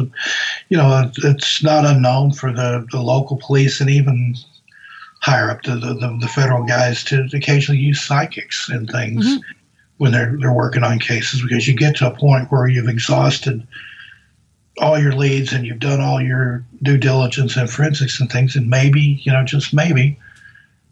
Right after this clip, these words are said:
Speaker 2: Mm-hmm.
Speaker 1: doesn't hurt to listen to these people and, and see, because there, there have been some breaks in some cases that came from psychics.
Speaker 2: Yeah, I've heard of some police officers who just, um,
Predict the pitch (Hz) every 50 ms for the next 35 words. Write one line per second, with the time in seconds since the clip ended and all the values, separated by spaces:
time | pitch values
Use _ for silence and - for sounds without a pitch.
0 | _ _ _ _ _ _ _ _ _ _ - - 120 127 156 135 110 113 131 135
1 | - 135 123 127 131 120 - - 127 120 123 120 113 - - 127 117 - - 147
2 | 131 123 120 127 131 131 127 - - 180 175 143 120 127 120 123 139 131 113 135
3 | 135 127 131 135 131 127 139 131 - - - 139 - 135 - 110 117 - - 135
4 | 127 - - 135 113 - - 135 139 170 - - - 113 110 120 - - - -
5 | - - - - - _ - 160 151 - 139 143 143 143 165 147 147 - - -
6 | 247 - - - - - - - - _ - _ _ _ - _ _ _ _ 254
7 | 240 240 240 233 226 208 - _ _ - 220 226 202 240 247 240 240 233 - 247
8 | 254 254 - 247 247 247 240 - 226 233 233 - 240 - - 233 233 233 220 -
9 | 226 208 190 214 220 220 208 - - - - 202 190 185 190 175 175 180